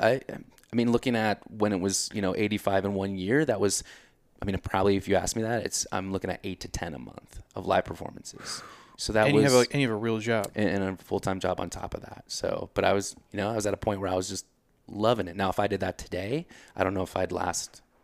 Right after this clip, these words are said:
Speaker 1: two months. You know, it would just be, be too, it would be too much for where I'm at right now. And the different thing is, is I'm, I'm in no way comparing myself to, I don't know if, I think it was, like, Britney Spears you referenced, but, like, that big time music star.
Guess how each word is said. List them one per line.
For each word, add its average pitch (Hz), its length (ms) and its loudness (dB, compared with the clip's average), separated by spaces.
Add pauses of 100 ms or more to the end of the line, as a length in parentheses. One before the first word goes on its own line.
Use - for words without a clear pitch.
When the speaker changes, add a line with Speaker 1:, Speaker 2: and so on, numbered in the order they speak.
Speaker 1:
two - 160 -6
months. 87 500 -6
You 95 80 -6
know, 92 80 -2
it 87 40 -2
would 95 100 -2
just 98 180 -4
be, 90 260 -4 (480)
be 95 120 -2
too, - 300 -6 (160)
it 95 80 -2
would 92 160 -6
be 98 120 -2
too - 200 -4
much 87 400 -8
for 95 140 2
where 90 260 -4
I'm 90 320 -12 (200)
at 92 140 -6
right 95 160 -4
now. 98 160 0
And 113 80 2
the 120 60 4
different 131 340 -2
thing 120 160 0
is, 107 180 -2 (500)
is - 300 -4
I'm, 104 220 -4 (100)
I'm 104 100 -2
in 101 80 0
no 101 140 2
way 92 300 0 (360)
comparing 92 440 -2
myself 87 360 -4
to, 90 300 -4
I 95 60 -2
don't 90 120 -6
know 90 60 -4
if, 85 100 -10
I - 80 -6
think - 60 -12
it 90 60 -8
was, 87 160 -10
like, 92 140 -10
Britney - 200 -10
Spears 82 280 -8
you 82 60 -6
referenced, 87 280 -4
but, 101 120 2
like, 104 120 0
that - 360 0
big 135 240 2
time 98 420 -6
music 92 360 -4
star. - 520 -4